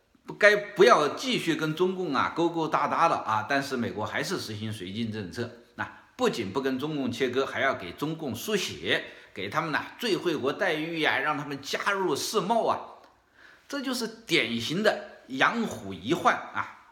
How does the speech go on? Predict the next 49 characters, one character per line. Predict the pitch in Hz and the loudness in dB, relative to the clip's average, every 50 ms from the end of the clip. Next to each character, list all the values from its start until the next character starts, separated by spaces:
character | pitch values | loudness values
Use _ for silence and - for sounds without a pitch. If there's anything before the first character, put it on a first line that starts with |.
| - _ | -20 _
害 | - - - 185 151 | -2 0 2 2 2
了 | 127 113 110 | 2 0 0
中 | 127 151 170 | -2 0 2
国 | 151 135 | 4 4
人， | 110 98 104 139 175 185 - - | 4 4 2 0 -2 -4 -6 -10
也 | 90 92 95 | -10 -8 -8
害 | 101 - - 151 | -6 -2 -2 -2
了 | 123 104 95 | -2 -2 -4
全 | - - 95 110 151 | -6 -8 -6 -6 -4
世 | - - 156 | -4 -4 0
界， | - 175 180 - - - - - - | 0 0 0 0 -2 -8 -16 -16 -6
当 | - 143 147 139 | -2 -2 0 0
然 | 123 131 123 92 | 0 -2 -2 -4
也 | 92 | -4
害 | - - - 185 165 | -2 2 2 2 4
了 | 123 113 | 2 0
美 | 104 90 80 82 | -2 -6 -8 -8
国。 | 82 - 90 104 135 131 - - - - - - | -8 -8 -6 -6 -6 -8 -10 -16 -20 -20 -20 -8
现 | - 226 220 196 | -6 -4 -2 0
在 | 180 135 | 0 0
想 | 107 - 107 107 143 | 0 0 -2 -2 -2
起 | - 143 | -2 -4
来 | 98 85 95 | -4 -2 -2
呀， | 117 117 - - - - - - _ _ | -2 -2 -4 -8 -14 -20 -20 -20 _ _
真 | - - 220 220 214 | -8 -8 -6 -6 -8
是 | 202 - 196 | -6 -2 0
啊， | 151 104 85 - - - - - - - - - - - | 2 0 0 -2 -8 -12 -14 -14 -14 -14 -16 -18 -18 -12
有 | - - 127 120 | -8 -6 -4 0
骂 | 151 196 185 165 | 2 4 4 4
人 | 123 110 135 180 | 4 2 2 2
的 | 180 143 | 2 2
冲 | - 156 185 214 | 2 0 0 0
动 | 220 233 - - - - - - | 0 0 -2 -2 -8 -14 -14 -14
啊， | - - - - - - - | -14 -14 -14 -18 -20 -20 -18
想 | - - 98 98 | -10 -8 -6 -2
骂 | 120 160 165 156 131 | 0 2 2 2 2
一 | 107 | 2
骂 | 117 127 120 | 0 0 0
那 | 117 117 107 | 0 -2 -2
帮 | 95 107 107 110 107 - - - | -2 -2 -2 -4 -6 -12 -16 -14
愚 | 107 120 156 220 233 | -8 -6 -2 -2 -2
蠢 | - - - 113 | -2 -4 -6 -6
无 | 101 92 92 101 127 | -6 -6 -4 -4 -4
知 | 131 131 151 156 143 | -4 -4 -6 -4 -4
的 | 143 110 | -4 -4
美 | 95 92 87 87 | -4 -6 -6 -6
国 | 82 101 117 | -6 -6 -2
政 | 120 185 165 135 104 | -2 0 0 0 -2
客。 | - - 147 | -2 -2 -4